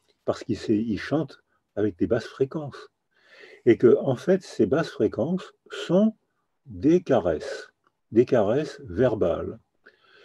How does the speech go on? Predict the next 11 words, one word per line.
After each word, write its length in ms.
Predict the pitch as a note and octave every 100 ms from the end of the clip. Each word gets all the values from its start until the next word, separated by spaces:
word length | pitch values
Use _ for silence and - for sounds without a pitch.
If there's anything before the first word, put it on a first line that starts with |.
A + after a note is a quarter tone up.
| _ -
Et 100 | G2+
le 160 | E3+
bébé 480 | E3+ C#3+ D3 G#3 -
les 140 | B2+ C3+
reconnaît 580 | C#3+ D#3 A#2+ G#2+ D3+ D3
dans 220 | G#2 F2+
l'heure 580 | F#2 D3 G3 G#3 F#3 -
qui 220 | C#3+ C#3
suit 300 | - C#3 C#3+
sa 180 | - F#2+
naissance. 800 | G2 - F#2 F#2 G#2 - -